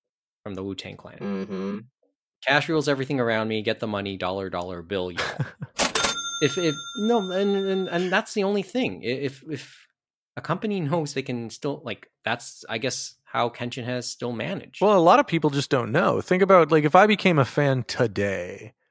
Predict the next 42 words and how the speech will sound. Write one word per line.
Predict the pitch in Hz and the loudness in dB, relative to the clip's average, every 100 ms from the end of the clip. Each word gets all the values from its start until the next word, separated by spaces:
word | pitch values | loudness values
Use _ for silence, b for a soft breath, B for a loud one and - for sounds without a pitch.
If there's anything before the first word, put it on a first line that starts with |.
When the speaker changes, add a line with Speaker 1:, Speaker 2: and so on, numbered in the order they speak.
| _ _ _ _ _ - | _ _ _ _ _ 2
Speaker 3:
what | 143 | 6
are | 175 | 6
the | 165 143 | 8 6
odds | 117 120 113 | 6 4 4
that | 113 | 2
I'm | 104 | 2
gonna | 101 95 | 2 0
know | 90 90 90 92 87 92 - 120 120 | 0 -2 -4 -4 -4 -8 -10 -12 -4
that | 104 | -2
the | 95 98 | 0 0
writer | 98 107 120 | 2 4 6
of | 117 | 6
Speaker 1:
Yeah, | 120 | 6
I | |
Speaker 3:
this | 113 | 4
Speaker 1:
guess | 107 | 4
that's | |
Speaker 3:
cool | 139 131 | 6 6
Speaker 1:
fair. | 110 | 6
Speaker 3:
samurai | - 117 123 110 95 | 2 2 4 2 0
book | 90 98 90 | -2 -2 -4
is | 92 | -6
a | |
pedophile? | 90 101 92 82 90 82 82 71 - _ _ | -4 -4 -4 -4 -4 -4 -6 -10 -18 _ _
If | 113 120 | -2 2
I | 127 | 4
just | 139 - | 2 2
see | 131 | 4
it | 135 | 4
at | 135 | 4
the | |
bookstore, | 110 104 - - 143 147 165 160 - | 2 2 -2 0 2 4 4 0 -10
it's | 135 - | -12 -4
not | 151 147 | -2 0
like | - | -2
it's | - | -2
gonna | - 160 | 2 4
be | 135 | 4
written | 120 131 147 | 4 4 2
on | 117 | -2
the | 95 | -2
cover. | 120 127 85 87 | 0 -2 -2 -10